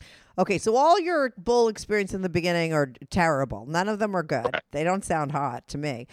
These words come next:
Speaker 1: Okay, so
Speaker 2: They
Speaker 1: now
Speaker 2: w-
Speaker 1: she says, "I wanna do this blindfolded. Like, I don't wanna see them." 'Cause you're picking her ugly guys. I mean, you were, like, the worst. She should have just taken control and picked the guys <laughs> herself. But you're picking guys with ugly faces. I mean, like, please.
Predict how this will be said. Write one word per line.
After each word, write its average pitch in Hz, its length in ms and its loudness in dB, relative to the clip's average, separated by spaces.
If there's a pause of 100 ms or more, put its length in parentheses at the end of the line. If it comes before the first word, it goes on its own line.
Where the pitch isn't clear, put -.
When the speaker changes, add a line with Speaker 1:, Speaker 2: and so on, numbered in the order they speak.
(280)
Speaker 1:
Okay, 196 240 0
so 202 200 2
Speaker 2:
They 190 80 -4
Speaker 1:
now 190 100 6
Speaker 2:
w- 226 160 4
Speaker 1:
she 254 220 -6
says, 214 360 -2 (120)
"I 202 180 -2
wanna 214 320 -2
do 185 260 -4
this 165 320 -2 (140)
blindfolded. 151 1040 -6
Like, 143 160 -8
I 185 140 2
don't 226 100 0
wanna 190 240 -2
see 170 160 -6
them." 131 120 -10
'Cause 196 160 -2
you're 415 100 0
picking 392 300 -2
her 202 180 0
ugly 190 300 0
guys. 165 420 2
I 160 60 -4
mean, 170 200 -6
you 220 120 -2
were, 427 120 -2
like, 170 180 -2
the 143 80 -2
worst. 156 280 -4
She 233 100 -4
should 403 200 -4
have 330 80 -2
just 196 220 -6
taken 185 360 -6 (320)
control 190 400 0
and 139 320 -4
picked 190 180 -2
the 156 80 -6
guys 151 240 -2
<laughs> - 60 -4 (240)
herself. 135 320 -6
But 139 120 -8
you're 165 120 -2
picking 208 340 0
guys 160 280 0
with 147 100 -6
ugly 156 260 -4
faces. 190 460 -6
I 180 40 -6
mean, 175 200 -8
like, 165 180 -6
please. 180 300 -4